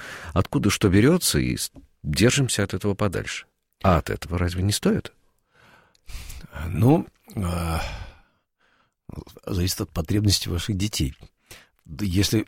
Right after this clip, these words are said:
Speaker 2: чтобы их не обижать, не огорчать, но не надо так уж глубоко, м, а, гл-, а, а, значит, проникать в суть, а, происходящего. Дети этого, детям это все равно, а,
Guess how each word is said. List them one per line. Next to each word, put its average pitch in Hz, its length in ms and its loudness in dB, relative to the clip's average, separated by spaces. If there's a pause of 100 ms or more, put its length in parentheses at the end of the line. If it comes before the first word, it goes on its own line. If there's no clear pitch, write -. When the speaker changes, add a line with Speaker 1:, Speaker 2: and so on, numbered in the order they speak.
(120)
Speaker 2:
чтобы 104 240 0
их - 100 0
не 107 100 6
обижать, 98 360 4
не 90 100 4
огорчать, 107 500 2 (460)
но 98 680 4
не 85 240 2
надо 123 240 4
так - 200 -4
уж - 160 -4
глубоко, 98 600 0
м, 85 140 -2 (100)
а, 80 320 -4
гл-, 87 160 -4
а, 82 520 -4 (340)
а, 80 300 -2
значит, 76 760 -4
проникать 95 640 2
в - 120 -8
суть, - 280 -2 (400)
а, 76 140 -6
происходящего. 82 580 -4
Дети 92 300 0
этого, 76 460 -4
детям 92 320 -2
это 78 120 -8
все - 200 -4
равно, 151 340 -2
а, - 200 -6